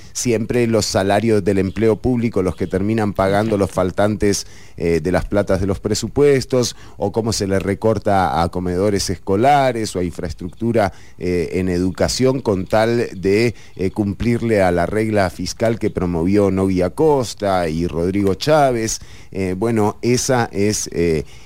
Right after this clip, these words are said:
ese es el modelo de gestión del que tanto hablamos también aquí en el programa. Mariela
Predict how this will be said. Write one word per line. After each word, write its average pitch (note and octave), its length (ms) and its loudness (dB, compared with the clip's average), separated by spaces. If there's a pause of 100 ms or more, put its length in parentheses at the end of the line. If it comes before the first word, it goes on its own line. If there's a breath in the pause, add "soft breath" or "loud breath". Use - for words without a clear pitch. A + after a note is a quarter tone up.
(140)
ese B2 260 2
es - 100 -2
el C3 120 2
modelo A#2 480 2
de G#2 100 2
gestión G#2+ 480 -2
del F2 160 -2
que D#2+ 140 -6
tanto F#2 320 -2
hablamos F2+ 340 0
también F2 340 0
aquí F2 260 -2
en E2 100 0
el E2 100 -2
programa. E2 460 -2
Mariela D3 600 2